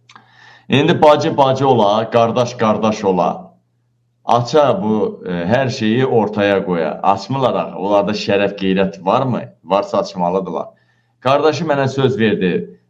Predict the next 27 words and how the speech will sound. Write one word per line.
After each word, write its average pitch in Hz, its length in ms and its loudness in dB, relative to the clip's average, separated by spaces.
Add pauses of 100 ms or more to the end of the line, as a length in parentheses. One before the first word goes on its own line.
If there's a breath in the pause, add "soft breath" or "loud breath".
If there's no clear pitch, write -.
(100)
Çox 170 260 0
materiallar 95 720 0
verəcəm 87 460 -2
sənə 92 260 -2
Mir 92 120 2
Şahin 101 380 0
barədə, 123 420 2 (200)
amma 127 560 0 (500)
vermədi. 95 600 2 (180)
Doyuşan 110 480 2
kimi 95 280 -6
qorxdu. 90 500 -4 (1200)
Deməli, 143 360 2
e, 92 200 2 (160)
dəyərli 170 260 2
həmvətənlərim, 143 420 2
dünən 147 260 0
göstərdik 113 560 2
sizə 127 320 -2
Qorxmazın, 107 720 0 (100)
e, - 140 -12
keçmiş 123 540 0
su 135 100 2
meliorasiyanın 110 1120 2
rəhbərinin 104 680 2
evini. 90 460 0
Baxın, 98 400 0